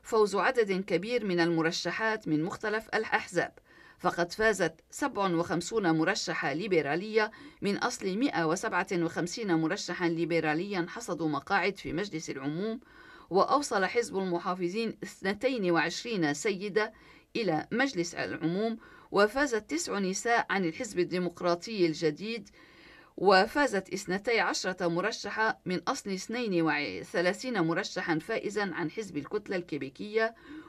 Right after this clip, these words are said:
وفازت اثنتان من أصل ثلاثة عن حزب الخضر. كما فازت المرشحة المستقلة جودي ويلسون ريبولد، لتحتل النساء بذلك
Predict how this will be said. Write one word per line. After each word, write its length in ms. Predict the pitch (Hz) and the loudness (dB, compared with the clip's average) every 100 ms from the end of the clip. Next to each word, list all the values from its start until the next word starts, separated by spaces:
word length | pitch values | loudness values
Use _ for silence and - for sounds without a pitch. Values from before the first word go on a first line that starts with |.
| - | 2
وفازت 600 | 202 226 277 226 208 208 | 2 2 0 0 -2 -6
اثنتان 560 | 202 180 196 233 208 | -4 -6 -4 -2 2
من 80 | 170 | 0
أصل 360 | 151 220 185 170 | 0 -4 -4 -6
ثلاثة 600 | 139 170 196 208 208 - - | -2 -2 -2 -2 -2 -2 -2
عن 140 | 160 139 | -2 -2
حزب 280 | 247 226 | -10 -2
الخضر. 480 | 247 240 156 - - _ _ _ _ - - - | -2 -2 -6 -8 -20 _ _ _ _ -20 -20 -10
كما 200 | - 160 | 0 2
فازت 380 | 170 202 185 - | 2 0 0 0
المرشحة 580 | 165 165 180 220 175 170 | 0 0 0 -2 -2 -2
المستقلة 600 | 156 175 160 - 220 165 | 0 -2 -6 -4 0 0
جودي 360 | 160 220 160 156 | 2 2 2 -2
ويلسون 380 | 214 - 160 147 | -2 0 0 2
ريبولد، 460 | 208 208 233 214 - - - - | 0 4 4 2 -16 -20 -18 -6
لتحتل 560 | 202 202 - 302 294 | -2 -2 -2 0 2
النساء 500 | 202 190 196 269 - | 2 2 0 0 0
بذلك 580 | 180 170 208 226 226 - | 2 2 2 2 0 -2